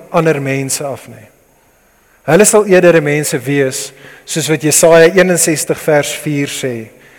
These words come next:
En ek sluit hiermee af. God se mense sal soos volg wees. They shall build up the ruins. They shall raise up the former devastations.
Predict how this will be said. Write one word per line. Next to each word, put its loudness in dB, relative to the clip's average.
En -8
ek -6
sluit 2
hiermee -2
af. -6
God 0
se 0
mense -2
sal -2
soos -8
volg -6
wees. -14
They 4
shall 2
build 0
up 0
the -2
ruins. -2
They 2
shall 2
raise 4
up 0
the -4
former -2
devastations. -6